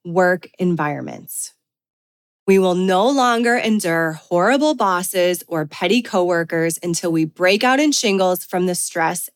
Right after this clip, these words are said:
and anxiety. I hear these stories every single day. From the boss who takes all the credit for their employees' work,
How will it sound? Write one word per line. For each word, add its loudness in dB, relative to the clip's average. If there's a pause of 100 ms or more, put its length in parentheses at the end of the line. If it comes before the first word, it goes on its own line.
and -2
anxiety. -6 (720)
I 2 (140)
hear 0
these -2
stories 0 (140)
every 0 (280)
single 0 (260)
day. -6 (800)
From 2
the -2
boss 2
who -2
takes 0
all 4
the 4
credit 0
for -2
their 0
employees' 0
work, -10